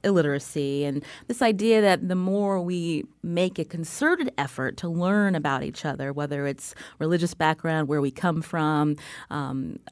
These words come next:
you know, that we, we tend to then be able to understand and not be so quick to, uh, vilify someone if we don't agree with some of the viewpoints,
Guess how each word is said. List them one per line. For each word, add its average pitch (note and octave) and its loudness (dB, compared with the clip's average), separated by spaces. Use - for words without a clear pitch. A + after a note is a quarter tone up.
you - -6
know, D3 -2
that D3 0
we, F3 0
we D#3 -2
tend G#3+ 2
to G#3 -2
then F#3+ 2
be F3+ 0
able D#3+ 0
to - -10
understand E3+ 0
and D#3 0
not E3 2
be D#3 -2
so D#3 -4
quick - -4
to, C3+ -2
uh, C3+ -2
vilify G#3+ 6
someone C3 0
if - -4
we E3 0
don't E3+ 2
agree E3 4
with D#3 2
some G3 0
of E3+ -2
the D#3+ 0
viewpoints, G#3 -2